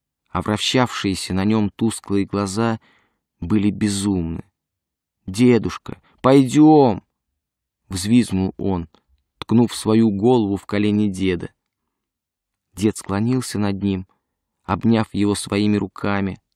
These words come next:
тонкими и костлявыми, крепко прижал к себе и, тиская его, вдруг взвыл сильно и пронзительно, как волк,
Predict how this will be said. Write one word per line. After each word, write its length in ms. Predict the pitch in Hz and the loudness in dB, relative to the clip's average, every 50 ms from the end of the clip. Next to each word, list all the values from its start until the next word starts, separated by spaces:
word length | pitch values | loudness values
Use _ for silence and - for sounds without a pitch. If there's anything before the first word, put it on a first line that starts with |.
| _ _ _ | _ _ _
тонкими 520 | - 131 131 127 120 - - 110 110 104 | 0 2 2 2 0 -4 -4 -4 -4 -4
и 120 | - - 101 | -4 -6 -10
костлявыми, 920 | - - 113 - - - - 107 107 104 101 95 90 87 87 - - _ _ _ _ _ _ _ _ _ - | -6 -6 -6 -6 -6 -8 -6 -2 -2 0 -2 -2 -4 -6 -10 -10 -12 _ _ _ _ _ _ _ _ _ -2
крепко 380 | - 120 131 123 - - 123 | 2 2 2 2 2 -2 -6
прижал 500 | - - 127 127 117 120 139 139 135 127 | -2 0 0 0 2 2 4 4 4 2
к 80 | - - | 0 -4
себе 440 | - - 107 101 98 104 98 95 92 | -8 -4 -2 0 2 2 2 2 2
и, 280 | 80 107 113 113 107 _ _ _ _ _ _ _ _ _ | 2 0 0 0 -2 _ _ _ _ _ _ _ _ _
тиская 540 | - - 139 139 131 117 - - - 104 101 | -6 -2 0 0 0 -2 -4 -6 -4 -2 -2
его, 540 | 95 92 92 95 98 92 95 95 87 85 - _ _ _ _ _ _ _ | 0 0 0 0 -2 0 -2 -2 -2 -4 -8 _ _ _ _ _ _ _
вдруг 520 | - 87 98 98 - 127 135 131 117 - - | -16 -12 -8 -2 2 4 4 4 4 2 -8
взвыл 540 | - - 107 101 117 117 139 143 135 123 | -8 -6 -4 -2 0 4 4 6 4 4
сильно 800 | - - - - - - 143 151 147 139 120 117 107 104 104 101 | 2 -2 -6 -8 -4 -2 0 2 2 2 2 2 0 0 0 -2
и 220 | - - 123 117 | -2 0 0 0
пронзительно, 1080 | 101 - - 120 123 123 123 113 110 123 147 156 139 - - 110 101 98 98 92 85 - _ _ _ _ _ _ _ | 0 0 0 0 2 2 0 0 0 0 0 0 0 -2 -2 -4 -2 -2 -2 -2 -4 -8 _ _ _ _ _ _ _
как 300 | - - 127 - - - | -4 -2 -2 -2 -2 -6
волк, 640 | 117 113 123 139 135 120 113 104 90 - - - _ | -4 0 4 6 6 6 6 4 2 -2 -8 -20 _